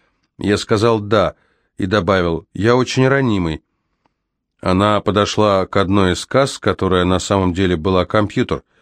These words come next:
и понажимала пальцем на экран. "Продиктуй по буквам его фамилию". "Ш-Е-Л-Л".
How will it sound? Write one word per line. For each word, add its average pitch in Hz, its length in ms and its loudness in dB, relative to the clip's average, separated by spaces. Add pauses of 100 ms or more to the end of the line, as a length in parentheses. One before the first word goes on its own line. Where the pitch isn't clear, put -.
(260)
и - 80 -6
понажимала 110 600 0
пальцем 131 460 0
на 127 140 0
экран. 92 380 0 (420)
"Продиктуй 131 500 0
по 120 140 2
буквам 95 420 0
его 87 200 2
фамилию". 80 580 -2 (1080)
"Ш-Е-Л-Л". 110 2000 -2